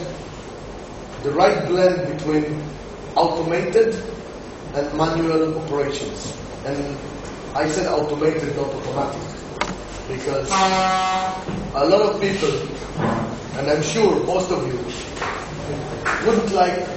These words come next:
automatic things. Automatic by means you press the button and the software dictates what you do, and you have no control.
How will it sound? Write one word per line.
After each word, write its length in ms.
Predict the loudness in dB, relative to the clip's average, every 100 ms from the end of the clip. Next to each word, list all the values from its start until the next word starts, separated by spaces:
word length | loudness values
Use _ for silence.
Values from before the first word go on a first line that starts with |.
| 2
automatic 520 | 4 4 4 2 2
things. 540 | -2 -2 -2 -4 -6 -8 -10 -10 -10 -4
Automatic 540 | 0 2 2 2 2 2
by 160 | 2
means 540 | 4 2 2 -2 -6 -6 -8 -10 -10 -12 -6
you 80 | 2
press 220 | 6 6
the 60 | 6
button 500 | 6 6 4 0 -4 -8 -10 -10 -12 -12 -12 -12 -12 -8
and 100 | -4
the 60 | 0
software 560 | 4 4 4 2 2 0 -4 -4 -2
dictates 760 | -2 8 10 10 8 0 -4 -8 0
what 220 | 0 2
you 80 | 0
do, 140 | 0 0 -4 -6 -6
and 120 | 0
you 80 | 4
have 120 | 6
no 160 | 4 2
control. 480 | 2 2 4 4